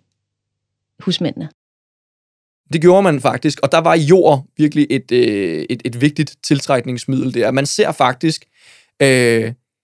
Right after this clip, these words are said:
Speaker 2: over, ja, hele landet, i hvert fald i forhold til de undersøgelser, der nu er lavet, og, øh, det bekræfter mine egne undersøgelser også, at, øh,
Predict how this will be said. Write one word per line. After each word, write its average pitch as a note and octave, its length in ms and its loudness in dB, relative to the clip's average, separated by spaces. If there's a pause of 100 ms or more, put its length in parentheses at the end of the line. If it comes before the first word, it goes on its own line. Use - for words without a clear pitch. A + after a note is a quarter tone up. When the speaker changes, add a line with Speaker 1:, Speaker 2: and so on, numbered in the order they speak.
(640)
Speaker 2:
over, C#3+ 320 4 (460)
ja, A#2+ 180 -2 (880)
hele F3 200 4
landet, D3+ 320 2
i - 20 2
hvert C3 180 4
fald C#3+ 120 0
i - 20 0
forhold C#3+ 240 0
til C3+ 120 -10
de D3+ 220 0
undersøgelser, D#3 480 2
der B2+ 100 -8
nu C#3 160 2
er C#3+ 40 4
lavet, C#3 340 4
og, B2+ 420 2
øh, B2+ 240 -2
det D3 240 2
bekræfter C3 380 -2
mine D3+ 240 2
egne D3+ 280 0
undersøgelser D3+ 540 -2
også, G3 340 4 (520)
at, C3+ 300 2
øh, C3+ 240 2